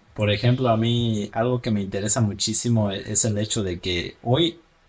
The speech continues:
creo que es la época más sedentaria de la historia de la humanidad.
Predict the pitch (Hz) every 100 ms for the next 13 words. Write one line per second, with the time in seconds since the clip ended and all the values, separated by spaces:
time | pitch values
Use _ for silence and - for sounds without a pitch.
0 | _ _ - 120 127 131 107 104 - 107
1 | 110 113 - 107 101 127 - 113 98 95
2 | 117 113 107 95 92 - 90 - 117 107
3 | 98 95 87 90 87